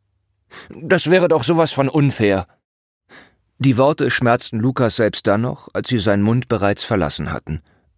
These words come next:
„Natürlich helfe ich dir, gerne, weil heute Weihnachten ist.“ „Das sind ja ganz neue Töne“, erklang es von der Couch.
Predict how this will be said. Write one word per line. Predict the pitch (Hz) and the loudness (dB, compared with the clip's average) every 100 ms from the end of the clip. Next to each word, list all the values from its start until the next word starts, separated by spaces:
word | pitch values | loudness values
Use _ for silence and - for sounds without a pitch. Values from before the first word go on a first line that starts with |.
| _ _ _ | _ _ _
„Natürlich | 156 160 165 196 196 139 117 | -2 0 2 4 2 2 0
helfe | 110 98 | -2 -2
ich | - | -6
dir, | 95 - - | -8 -8 0
gerne, | 180 202 156 92 - _ _ _ | 2 2 0 -4 -10 _ _ _
weil | 76 92 107 | -4 0 2
heute | 127 147 165 | 2 2 2
Weihnachten | 214 180 - 123 | 4 2 0 -4
ist.“ | 90 - - _ _ _ _ _ _ _ _ _ _ | -2 -4 -6 _ _ _ _ _ _ _ _ _ _
„Das | 104 131 | 0 2
sind | 135 | 2
ja | 151 117 | 2 4
ganz | 131 180 | 2 2
neue | 160 151 127 | 2 2 2
Töne“, | 104 120 107 95 85 _ _ _ _ _ _ _ _ _ | 2 2 2 0 -4 _ _ _ _ _ _ _ _ _
erklang | 80 - 87 85 | -8 -2 -2 0
es | 73 | -4
von | - 76 | -6 -6
der | 69 | -6
Couch. | - 73 - | -6 -6 -6